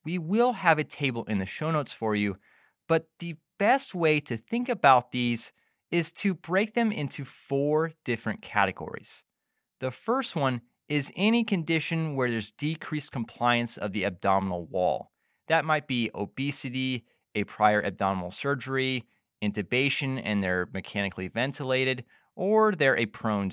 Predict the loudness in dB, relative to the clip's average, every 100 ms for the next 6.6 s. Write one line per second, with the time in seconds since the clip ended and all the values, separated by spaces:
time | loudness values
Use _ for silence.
0 | -6 0 0 0 -6 -16 -20 -20 _ _
1 | _ _ _ _ -6 -4 -2 -2 -2 -2
2 | -4 2 4 4 2 2 0 -2 _ -2
3 | -2 0 -2 2 2 2 -2 -4 -4 -4
4 | -4 -6 -6 -2 0 2 0 -4 -2 -2
5 | -2 -2 -2 -2 -2 -2 -2 -4 -8 -2
6 | 0 0 -6 -16 -18 -20